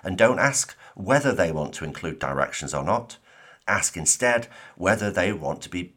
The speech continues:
buried or cremated, and then keep the flow of those questions going. People do have thoughts about this, even if they haven't voiced their decisions before, and they'll be grateful to you for bringing it up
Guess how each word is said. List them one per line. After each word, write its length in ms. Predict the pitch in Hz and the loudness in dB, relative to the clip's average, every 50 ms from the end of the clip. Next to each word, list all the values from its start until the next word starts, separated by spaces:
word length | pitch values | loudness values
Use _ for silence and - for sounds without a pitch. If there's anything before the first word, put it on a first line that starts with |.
| _ - | _ -4
buried 360 | - 65 58 69 78 - - - | -4 -2 -2 -2 -4 -8 -8 -10
or 80 | - - | -14 -12
cremated, 580 | - - 113 113 143 165 - - - 71 73 | -8 -4 0 0 0 0 0 -4 -10 -10 -8
and 140 | 85 92 101 | -6 -2 -2
then 200 | 104 104 95 - - | -2 -2 -2 -6 -10
keep 280 | - 113 117 120 - | -12 -12 -12 -10 -6
the 80 | 117 107 | -6 -6
flow 400 | - - - 85 82 87 90 90 | -4 -6 -4 0 0 0 0 0
of 120 | 87 - | -2 -2
those 240 | - 85 82 80 - | -2 -2 -2 -2 -4
questions 500 | - - 73 - - - - 69 65 - | -6 -6 -6 -6 -8 -10 -10 -10 -10 -8
going. 380 | - 82 76 73 67 57 57 - _ _ _ _ _ _ _ _ _ _ _ _ - | -4 -2 -2 -2 -4 -10 -14 -20 _ _ _ _ _ _ _ _ _ _ _ _ -6
People 300 | - 151 156 - 156 139 | -6 -4 -4 -2 -4 -4
do 280 | - 123 123 139 135 | -2 0 2 2 2
have 220 | 104 101 117 117 117 | 2 2 0 0 0
thoughts 380 | - - 117 110 - - - | -2 -2 -2 -2 0 -2 -4
about 240 | - - 120 - - | -4 -6 -8 -8 -10
this, 300 | - 107 - - - - - - - - | -10 -12 -10 -10 -12 -12 -14 -16 -6 -2
even 240 | 127 143 143 156 147 | 0 0 2 0 -2
if 100 | 135 - | -2 -2
they 80 | 131 | -2
haven't 300 | 117 123 117 120 131 120 | -2 -2 -2 -2 -4 -6
voiced 460 | 85 87 104 127 135 - - - - | -2 0 0 0 0 0 -6 -8 -2
their 140 | - 80 76 | -2 -2 -2
decisions 560 | - 78 73 - - 139 135 - 87 73 69 | -2 -4 -6 -4 -4 -4 -4 -4 -4 -6 -6
before, 440 | - 76 71 - - - - - - _ _ _ _ _ _ _ _ _ - - | -8 -10 -12 -10 -10 -10 -10 -10 -12 _ _ _ _ _ _ _ _ _ -6 -4
and 140 | 107 123 | -2 0
they'll 80 | 123 123 | 0 0
be 100 | 120 113 | 0 -2
grateful 500 | 120 - 120 131 135 - - - 120 120 | -2 0 2 2 2 0 -2 -4 -4 -4
to 140 | 117 - 123 | -4 -6 -8
you 360 | 95 82 80 82 85 82 - - - | -6 -6 -6 -6 -6 -8 -10 -14 -18
for 140 | _ - 87 | _ -10 -10
bringing 320 | - 78 78 78 78 78 78 | -6 -4 -4 -4 -4 -4 -6
it 160 | 76 73 60 | -6 -6 -8
up 200 | 55 - - | -10 -12 -14